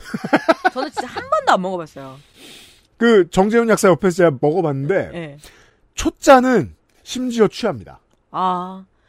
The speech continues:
Speaker 2: 하긴 우리 언니들은 그 바카스, 그러니까 드링크류를 먹어도 취해요.
Speaker 1: 네.
Speaker 2: 얼굴 새빨개지고.
Speaker 1: 예, 얼굴이 빨개지는
Speaker 2: 네.
Speaker 1: 경험을 하고 제가 충격을 받았던 기억이 나요.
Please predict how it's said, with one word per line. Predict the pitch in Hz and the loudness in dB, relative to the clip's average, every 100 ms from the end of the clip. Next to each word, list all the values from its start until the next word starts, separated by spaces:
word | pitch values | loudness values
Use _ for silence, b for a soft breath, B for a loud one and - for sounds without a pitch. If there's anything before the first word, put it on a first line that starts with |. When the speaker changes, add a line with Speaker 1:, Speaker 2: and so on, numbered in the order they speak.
| _ | _
Speaker 2:
하긴 | 359 392 | -10 -6
우리 | 254 330 | -4 2
언니들은 | 226 214 330 339 320 294 285 294 208 - | 2 0 -4 -6 -6 -6 -8 -8 -8 -6
그 | 208 190 | -2 -2
바카스, | 214 202 415 - | -2 0 0 -2
그러니까 | 226 240 | -10 -4
드링크류를 | 277 359 427 - 330 302 247 | 0 0 0 -2 0 2 0
먹어도 | 175 165 170 - | 0 0 -2 -4
취해요. | 311 247 135 | -4 -2 -2
Speaker 1:
네. | - _ - - | -6 _ -18 -6
Speaker 2:
얼굴 | 180 214 | -4 -4
새빨개지고. | - - - 381 226 185 147 143 165 | -6 -6 0 2 2 -4 -6 -4 2
Speaker 1:
예, | 147 110 | 2 2
얼굴이 | 147 180 190 175 | 2 2 2 -2
빨개지는 | 226 233 233 208 156 | -2 -2 -4 -4 0
Speaker 2:
네. | |
Speaker 1:
경험을 | 156 143 143 | 2 2 -2
하고 | 139 127 | -2 -2
제가 | 123 | -4
충격을 | - 233 220 175 | -4 0 0 2
받았던 | 123 113 95 | 0 -2 -10
기억이 | 90 78 | -12 -16
나요. | 71 65 | -16 -18